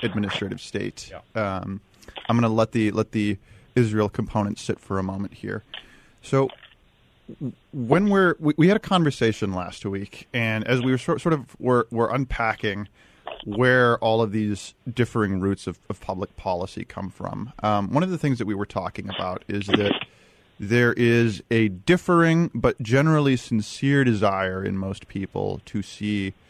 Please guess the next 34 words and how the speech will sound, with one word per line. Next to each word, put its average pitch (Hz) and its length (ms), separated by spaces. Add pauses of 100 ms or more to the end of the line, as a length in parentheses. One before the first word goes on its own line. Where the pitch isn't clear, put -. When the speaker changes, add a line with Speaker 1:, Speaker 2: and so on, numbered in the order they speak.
(180)
Speaker 1:
some 120 320
sort 110 300
of 95 140
improvement, - 720
right? 101 200
Very 123 220
few 123 180
people 104 320
get 98 200
out 95 120
of 85 120
bed 92 180
in 95 80
the 95 80
morning 92 380 (280)
looking 107 600 (280)
to 110 140
do 90 260
ill. - 340 (880)
And 127 140
so 139 380 (120)
we 131 200
have 156 280
to 135 80
couch - 640
the 117 160
fact 113 460
that 107 180 (120)
we 123 140
have 131 320
this 110 180
great 123 560 (180)
unwieldy 123 800
beast 98 760